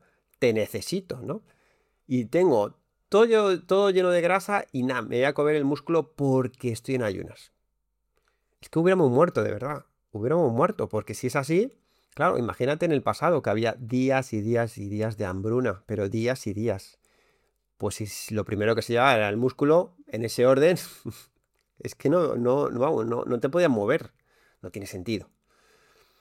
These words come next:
¿Vale? De hecho, entrenar en ayunas, pues está,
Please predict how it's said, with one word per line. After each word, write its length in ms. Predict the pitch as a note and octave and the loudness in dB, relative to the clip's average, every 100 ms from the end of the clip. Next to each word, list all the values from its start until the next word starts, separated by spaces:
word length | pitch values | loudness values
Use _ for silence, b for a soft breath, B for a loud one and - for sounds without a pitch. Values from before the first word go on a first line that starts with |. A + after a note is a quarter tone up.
| b b _ | b b _
¿Vale? 320 | A2 A2+ D3+ | -8 -6 -6
De 440 | - A#2 F2+ F2+ B2 | -6 -4 -2 2 2
hecho, 520 | D3 - B2+ E3 G3+ | 2 0 2 4 2
entrenar 360 | - G#2 F#2+ F#2+ | -4 -6 -6 -4
en 60 | |
ayunas, 560 | G2+ G2+ B2 C3 F#3+ - _ | -2 0 2 2 0 -6 _
pues 200 | G2+ F#2+ | -12 -10
está, 420 | - G2+ F#2+ - | -12 -10 -8 -10